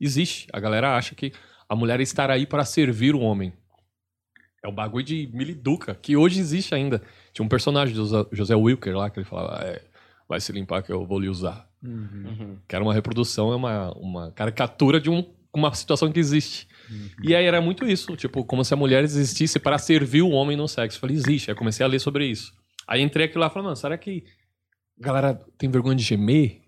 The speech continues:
Speaker 1: E não sei o quê?" Eu pesquisei: existe uma porcentagem de cara que tem vergonha de gemer. Eu
Speaker 3: Sim.
Speaker 1: falei, então eu comecei a criar uma base sólida pra falar. Quando eu subir num palco, não fazer só a piada. Falar, "Mano, estou fazendo a piada porque existe
Speaker 3: Uhum.
Speaker 1: esse motivo."
Speaker 3: Até pra galera se identificar,
Speaker 2: Uhum.
Speaker 3: né?
Speaker 1: Identificar. Mano, e, e tá do caralho.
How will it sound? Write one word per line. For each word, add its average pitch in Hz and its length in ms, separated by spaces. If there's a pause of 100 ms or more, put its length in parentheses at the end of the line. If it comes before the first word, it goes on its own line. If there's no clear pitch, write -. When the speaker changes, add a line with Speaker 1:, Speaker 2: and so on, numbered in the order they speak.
(100)
Speaker 1:
E - 40
não 123 40
sei 120 160
o 113 40
quê?" 143 320
Eu 123 180
pesquisei: 139 400
existe 113 360
uma 135 100
porcentagem 135 480
de 147 80
cara 165 260
que - 100
tem 131 160
vergonha 135 220
de 135 60
gemer. 135 160
Eu 120 40
Speaker 3:
Sim. 113 80
Speaker 1:
falei, 123 120 (260)
então 151 120
eu 156 40
comecei 170 580 (100)
a 123 80
criar 139 180
uma 156 160
base 143 540
sólida 151 520
pra 156 160
falar. 139 400 (240)
Quando 123 160
eu 127 60
subir 135 180
num 123 160
palco, 147 340
não 151 120
fazer 143 240
só 131 160
a - 60
piada. 98 340
Falar, 156 140
"Mano, 127 140
estou 110 160
fazendo 120 280
a - 20
piada 127 380
porque 139 340
existe 147 720
Speaker 3:
Uhum. 110 300 (120)
Speaker 1:
esse 110 200
motivo." 127 280
Speaker 3:
Até 139 140
pra 160 160
galera 160 240
se 165 140
identificar, 160 340
Speaker 2:
Uhum. 107 80
Speaker 3:
né? 101 60
Speaker 1:
Identificar. 107 560
Mano, 143 180
e, 110 180
e 104 60
tá 127 100
do 131 80
caralho. 123 420